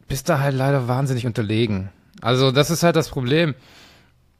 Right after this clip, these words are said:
Ja, man soll sie nie abschreiben, ne? Und wir haben sie dieses Jahr schon oft genug abgeschrieben und sie sind oft genug zurückgekommen.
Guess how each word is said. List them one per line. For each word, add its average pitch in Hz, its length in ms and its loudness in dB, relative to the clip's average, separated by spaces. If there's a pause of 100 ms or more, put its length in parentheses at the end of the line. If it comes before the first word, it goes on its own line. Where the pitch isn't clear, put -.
(520)
Ja, 139 340 4
man 143 160 6
soll 151 180 6
sie 143 100 4
nie 143 180 4
abschreiben, 120 520 2
ne? 160 120 4
Und 143 100 0
wir 135 100 6
haben 131 160 2
sie 120 180 -2
dieses 113 280 -8
Jahr 117 140 0
schon 101 140 -10
oft - 180 -14
genug 165 240 2
abgeschrieben 135 580 -2
und 101 140 -8
sie 92 80 -16
sind 95 120 -12
oft 95 140 -12
genug 143 260 2
zurückgekommen. 123 520 -2